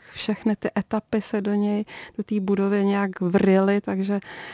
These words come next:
eh, ty, ty jednotlivý úpravy a asanace a ty dráty, eh, tažený po zdech a, a, eh, do toho,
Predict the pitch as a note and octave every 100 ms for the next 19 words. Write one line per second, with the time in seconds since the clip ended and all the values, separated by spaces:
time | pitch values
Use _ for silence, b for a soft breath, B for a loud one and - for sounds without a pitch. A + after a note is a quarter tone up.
0 | B F#3+ F#3 F3+ F3+ F#3+ F3+ F#3+ F#3+ F#3
1 | F#3+ G3+ - G3+ G3 G#3 F#3+ F3+ - G3
2 | G3+ G3+ F#3+ - - G#3 G3+ - - G3+
3 | G3 - F#3 - F#3 G3 G3 F#3+ - G#3
4 | G3+ B B B B - F#3+ F#3 F3+ _
5 | F#3 F#3 G3+ G3+ G3+ - G3 G3+ G3 G3+
6 | G3 G3 G3 - - F3+ F3+ G3 - F3+
7 | F3+ B B - - - F#3+ F#3 G3 F#3
8 | G3